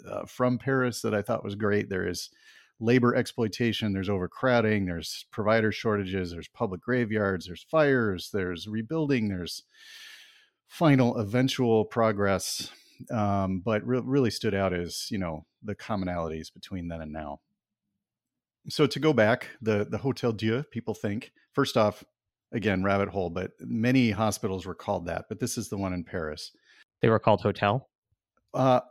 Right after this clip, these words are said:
Speaker 1: Hôtel Dieu, right? So the word hôtel in French, I think, has a little bit, it's, you could say hotel, but it also could mean hostel or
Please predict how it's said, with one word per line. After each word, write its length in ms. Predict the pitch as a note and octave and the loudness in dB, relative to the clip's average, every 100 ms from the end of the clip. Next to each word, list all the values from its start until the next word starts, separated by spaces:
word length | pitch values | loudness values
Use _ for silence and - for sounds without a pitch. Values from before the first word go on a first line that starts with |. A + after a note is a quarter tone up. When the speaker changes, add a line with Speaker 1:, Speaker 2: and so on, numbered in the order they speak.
| _ | _
Speaker 1:
Hôtel 540 | C#3+ B2 C3+ G#2+ F#2+ F#2 A#2+ | 2 2 2 2 0 -6 -4
Dieu, 300 | A2 A#2+ F2+ - _ | 4 4 4 -2 _
right? 360 | A#2 G2 G2+ - | -6 -4 -4 -4
So 220 | - A2+ | 2 2
the 180 | G#2 G#2+ | 4 4
word 280 | A#2+ A#2 A#2+ D3+ | 6 4 4 4
hôtel 600 | B2+ - A#2 G2+ A2+ B2+ - _ - | 4 4 2 4 -2 -6 -18 _ -2
in 200 | G#2 G2+ | -2 -2
French, 480 | - G2 F#2+ - - | -4 -4 -2 -6 -6
I 60 | G2+ | -6
think, 220 | - F#2+ | -4 -4
has 240 | G2 F2+ A#2 | -4 -4 -4
a 80 | |
little 200 | G#2+ G#2 | -4 -2
bit, 180 | F#2 F#2+ - | -2 -4 -6
it's, 300 | A#2 - - B2+ | -8 -6 -6 -2
you 180 | B2 | -2
could 240 | B2 D3 A#2 | 0 -2 2
say 160 | C3+ | 0
hotel, 340 | A2 A#2+ A#2+ G#2 | 2 0 0 0
but 100 | F#2+ | 2
it 80 | F#2 | 0
also 220 | F#2 G#2+ | -2 -6
could 200 | - F#2 | -8 -6
mean 280 | F2+ F2 F2 | -6 -6 -6
hostel 540 | G2+ F#2 - F#2+ F#2 | -8 -8 -8 -8 -8
or 360 | F#2+ E2+ E2 | -8 -6 -8